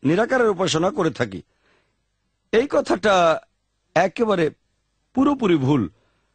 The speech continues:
কোন মুসলিম কখনোই কাবাকে পূজা করেনি, অথবা কাবাকে উপাসনার মাধ্যমেও কেউ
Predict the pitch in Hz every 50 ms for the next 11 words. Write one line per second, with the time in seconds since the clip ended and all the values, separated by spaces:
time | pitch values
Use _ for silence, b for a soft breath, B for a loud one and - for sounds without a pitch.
0 | _ _ _ _ _ - - 233 277 311 302 311 277 - - 262 226 196 - 196
1 | 170 - 185 196 196 - - 165 160 180 190 214 226 208 185 160 160 156 - 147
2 | 147 156 170 185 202 214 - _ _ _ _ - 202 190 247 240 302 302 - 262
3 | 220 214 208 185 202 180 175 180 131 165 175 180 170 165 160 151 143 208 262 285
4 | 277 277 254 170 - 190 185 190 202 247 440